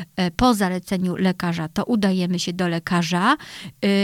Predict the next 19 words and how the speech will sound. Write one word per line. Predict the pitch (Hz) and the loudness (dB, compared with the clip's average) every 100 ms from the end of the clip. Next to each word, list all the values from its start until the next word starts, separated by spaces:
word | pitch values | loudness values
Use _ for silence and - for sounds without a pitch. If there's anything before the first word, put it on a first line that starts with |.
| 202 | 2
najczęściej | 190 202 247 269 254 311 311 254 226 208 | 4 6 6 6 4 4 4 4 2 4
infekcje | 202 190 208 - 190 | 2 0 -4 -2 -2
bakteryjne, | 175 196 - 202 202 196 180 156 147 - - | 2 0 0 0 4 4 4 2 -2 -4 0
ym, | 190 185 185 185 180 185 185 - | 2 2 2 2 2 2 0 -4
ale | - 392 | 0 2
też | 311 254 | 4 6
wirusowe, | 202 214 202 190 170 165 175 233 - - - - - - | 6 8 6 6 4 4 2 2 -2 -12 -16 -16 -18 -2
e, | 190 190 180 | 2 2 2
wymagają | 180 294 302 294 226 262 240 226 | 4 4 6 4 6 6 6 4
pewnego | 196 180 190 190 185 170 - | 4 2 4 2 2 -2 -2
okresu | 190 - 226 214 185 165 | -2 2 2 2 -4 -4
czasu, | 175 165 - 214 | 0 0 0 0
więc | 226 226 214 | 2 0 2
nie | 233 | 2
ma | 226 | 4
sensu | 220 - 254 220 190 | 2 4 4 4 0
biec | 170 196 202 196 - - | 2 4 4 2 -8 -10
do | - 175 214 | -4 4 4
lekarza | 190 175 190 180 175 | 4 0 0 2 2